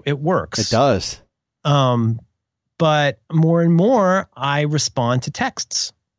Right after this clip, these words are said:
Speaker 1: It's worth taking the time, if you have an Apple Watch, it's worth taking the t-, time to go in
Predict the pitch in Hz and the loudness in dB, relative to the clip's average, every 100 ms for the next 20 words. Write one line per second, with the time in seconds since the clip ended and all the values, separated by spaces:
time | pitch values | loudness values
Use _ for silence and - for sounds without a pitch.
0 | _ 151 - 139 214 226 247 226 202 147 | _ -6 -2 0 0 0 -2 -2 -2 -2
1 | 120 120 120 110 90 - 87 92 - _ | -2 -2 -2 -2 -4 -6 -6 -6 -8 _
2 | 104 135 233 247 233 208 165 151 - - | -6 -2 0 0 0 2 0 -2 -6 -4
3 | 135 127 127 120 117 113 107 | 0 0 0 0 0 0 -2